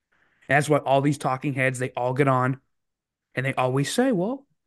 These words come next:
what could go wrong goes wrong in Dallas." And what's gonna happen is Jerry's gonna sit back. He's gonna be upset tonight. He's gonna go to into the office tomorrow and he's gonna sit down in his office and he's gonna go,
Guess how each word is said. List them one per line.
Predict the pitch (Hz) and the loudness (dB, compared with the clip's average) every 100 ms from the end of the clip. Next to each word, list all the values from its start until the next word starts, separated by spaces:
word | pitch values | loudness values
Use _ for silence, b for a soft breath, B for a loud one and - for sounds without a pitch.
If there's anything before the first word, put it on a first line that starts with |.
| _ | _
what | 170 185 | -4 0
could | 196 | 0
go | 180 208 220 | 2 4 6
wrong | 220 226 226 | 6 4 4
goes | 226 220 | 4 4
wrong | 226 233 | 2 2
in | 233 | 0
Dallas." | 220 262 190 190 - B B 175 | -2 0 0 -2 -8 B B 2
And | 170 | 4
what's | 170 - | 4 4
gonna | 185 | 2
happen | 156 165 175 233 240 | 2 0 0 -4 -2
is | - 143 | -2 -2
Jerry's | 127 156 160 | 0 2 2
gonna | 156 151 | 0 -4
sit | 135 156 - | -4 -10 -6
back. | 147 151 | -2 -2
He's | 143 123 | -2 -2
gonna | 127 | -2
be | 127 | 0
upset | 131 - 120 | -2 -2 -4
tonight. | - 127 123 - _ - B B B | -2 -2 -2 -4 _ -20 B B B
He's | 143 | -2
gonna | 139 131 | 0 2
go | 131 | 2
to | 131 | 0
into | 131 127 123 | 0 -2 0
the | 127 | 2
office | 120 120 139 | 2 0 -6
tomorrow | - 135 120 | -6 -4 -2
and | 123 | -2
he's | 127 | -4
gonna | 123 | -8
sit | - | -6
down | 131 117 160 - | -4 -4 -4 -6
in | 131 | -8
his | 120 | -6
office | 107 117 143 - | -8 -4 -6 -6
and | |
he's | 120 | -8
gonna | 127 123 | -8 -4
go, | 120 117 | -4 -4